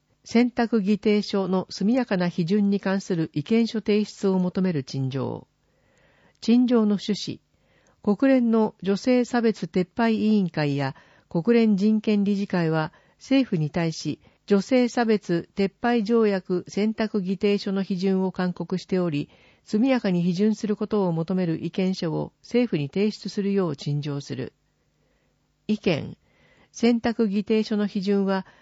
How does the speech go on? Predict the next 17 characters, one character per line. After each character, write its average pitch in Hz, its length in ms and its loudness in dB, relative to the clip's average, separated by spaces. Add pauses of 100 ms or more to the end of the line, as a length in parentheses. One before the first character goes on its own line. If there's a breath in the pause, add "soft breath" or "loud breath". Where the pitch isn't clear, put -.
(160 soft breath)
決 185 200 -2
し - 80 -10
て 220 220 0
国 233 280 -6
内 247 200 0
の 190 100 0
司 220 160 -6
法 196 240 -2
を 170 240 -4 (100)
犯 220 260 -2
す 196 120 -4
も 175 100 2
の 180 140 0
で 165 100 0
は 143 120 -4
な 160 140 -4
く、 - 220 -8